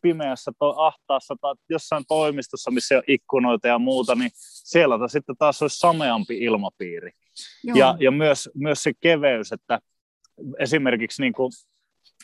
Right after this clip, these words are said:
Speaker 1: lihat ja tällaiset raskaat ruuat lisää sitä raskautta, ei vaan kehossa, vaan myös siellä mielessä. Ja keveämmät, esimerkiksi maan päällä kasvavat kasvikset on aina keveämpiä kuin maan alla kasvavat va-,
Speaker 2: Mm.
Speaker 1: kasvikset.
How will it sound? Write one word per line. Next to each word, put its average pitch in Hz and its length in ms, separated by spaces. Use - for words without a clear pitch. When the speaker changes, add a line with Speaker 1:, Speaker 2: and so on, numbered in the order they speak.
Speaker 1:
lihat 139 460
ja 123 80
tällaiset 120 440
raskaat 123 580
ruuat 113 440
lisää 127 360
sitä 107 280
raskautta, 110 680
ei 147 180
vaan 139 220
kehossa, 127 540
vaan 117 200
myös 113 280
siellä 110 220
mielessä. 110 640
Ja 120 200
keveämmät, 123 600
esimerkiksi 135 600
maan 131 340
päällä 131 440
kasvavat 107 480
kasvikset - 580
on 104 100
aina 123 340
keveämpiä 117 480
kuin 117 160
maan 120 220
alla 139 280
kasvavat 92 500
va-, 208 120
Speaker 2:
Mm. 254 140
Speaker 1:
kasvikset. 202 520